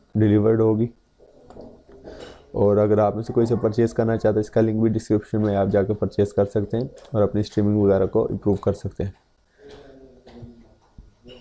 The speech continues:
Fifth number पे है वो conference room microphone है, Anthem U S B conference mic can pick up, uh, voice ten feet easy and clear। इसकी जो range है टेन फीट तक है,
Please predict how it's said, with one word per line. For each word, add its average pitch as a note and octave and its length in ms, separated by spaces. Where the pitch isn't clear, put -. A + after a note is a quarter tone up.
Fifth - 340
number A#2 260
पे A2+ 120
है A#2 140
वो A#2 260
conference A2+ 540
room A2+ 180
microphone G#2 540
है, A2+ 220
Anthem A2 280
U A2 220
S G#2 40
B - 0
conference G#2+ 560
mic G#2 160
can G#2+ 240
pick G#2+ 100
up, A2 160
uh, G2+ 420
voice G2+ 280
ten A2 120
feet G#2+ 260
easy G#2 360
and G#2+ 140
clear। G#2+ 300
इसकी G#2+ 260
जो G#2 160
range G#2 280
है G#2+ 60
टेन G#2+ 180
फीट G#2+ 300
तक G#2+ 140
है, A2+ 140